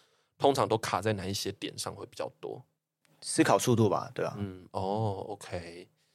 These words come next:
Speaker 1: 那这个东西要怎么练呢？就是说，如果我们今天真的要好好的去强化我们的思考跟速度的话，这两个是合在一起吗？思考速度，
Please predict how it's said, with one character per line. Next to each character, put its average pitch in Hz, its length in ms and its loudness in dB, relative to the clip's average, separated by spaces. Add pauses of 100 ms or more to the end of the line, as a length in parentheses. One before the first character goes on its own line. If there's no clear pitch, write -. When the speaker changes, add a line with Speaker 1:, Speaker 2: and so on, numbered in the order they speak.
(220)
Speaker 1:
那 240 60 6
这 262 80 4
个 214 80 8
东 151 140 8
西 143 80 6
要 135 60 10
怎 117 120 -2
么 98 160 -6
练 117 180 6 (140)
呢？ - 80 -6 (240)
就 139 100 2
是 131 80 2
说， 123 120 8
如 120 100 6
果 117 120 8
我 101 120 6
们 98 140 0
今 110 180 -2
天 110 180 0
真 107 140 2
的 104 100 4
要 110 240 4 (140)
好 117 220 4
好 120 80 2
的 98 80 2
去 123 120 -6
强 101 240 -2
化 117 80 4
我 113 60 8
们 98 100 2
的 95 140 -6
思 - 300 -4
考 90 200 -6
跟 92 160 -10
速 - 320 -8
度 - 200 -12
的 - 100 -14
话， - 180 -16 (380)
这 175 80 8
两 156 100 10
个 113 80 6
是 139 160 2
合 110 140 4
在 117 120 8
一 - 20 6
起 98 120 -6
吗？ 92 120 -8
思 - 260 -2
考 101 160 0
速 95 240 -6
度， - 220 -12